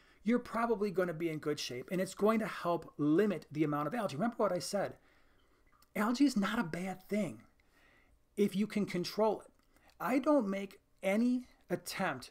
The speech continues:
to completely eliminate algae in any of our tanks, and I think it <laughs> shows when you look at our fish room tours.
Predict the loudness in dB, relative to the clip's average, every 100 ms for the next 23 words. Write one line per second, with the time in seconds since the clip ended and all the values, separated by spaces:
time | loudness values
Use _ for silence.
0 | _ -10 -6 -6 0 0 2 0 -2 -2
1 | 0 -2 -4 -2 -2 -2 -6 -6 -8 -2
2 | 0 0 -2 -6 -14 -16 -18 -20 -20 -20
3 | -10 -8 -8 -8 -4 -2 -2 2 4 4
4 | 2 0 -2 -4 -4 -6 -2 -2 -2 -6
5 | -8 -8 -10